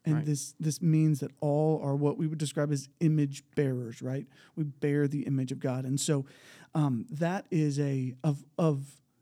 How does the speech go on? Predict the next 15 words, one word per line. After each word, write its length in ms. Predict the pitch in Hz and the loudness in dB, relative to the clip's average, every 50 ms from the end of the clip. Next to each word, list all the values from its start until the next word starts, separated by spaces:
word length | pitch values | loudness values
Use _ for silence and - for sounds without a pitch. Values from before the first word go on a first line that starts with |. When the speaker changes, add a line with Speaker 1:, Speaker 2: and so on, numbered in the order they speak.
| _ - | _ -18
Speaker 1:
significant 760 | - - - - 214 185 160 185 190 208 208 247 202 233 208 | -12 -6 0 2 2 4 6 6 4 4 2 0 0 2 4
importance 600 | 190 175 165 - 160 160 160 151 147 - - - - _ | 4 2 2 0 0 0 2 2 0 -2 -6 -12 -14 _
to 180 | - - 175 156 | -4 -2 -2 -2
start, 680 | 139 - - - - - - 156 127 123 - - - _ _ - | -2 -2 -6 -6 -6 -2 -2 -2 -2 -4 -8 -18 -20 _ _ -6
right? 220 | - 147 147 151 | -4 -2 -2 -2
Everything, 580 | - - 156 156 185 175 - 185 180 175 170 151 - - - - - - _ - | -2 -2 -2 0 -2 -2 0 0 2 2 0 0 -4 -8 -20 -20 -20 -18 _ -8
a-, 60 | 175 - - | -8 -2 2
all 240 | 180 190 220 254 277 | 4 4 6 6 4
of 80 | 247 175 | 4 2
the 160 | 190 175 - - | 2 2 6 6
isms 460 | 180 180 160 139 120 143 151 - - | 6 6 6 4 4 2 0 -2 -4
that 140 | - - - | -8 -4 0
we've 220 | 202 190 185 151 | 2 2 2 2
just 240 | 165 180 165 143 - | 2 2 0 0 0
described 600 | - 139 - - 202 202 175 147 139 139 - | -6 -8 -6 -4 -2 -2 0 -2 -2 -4 -8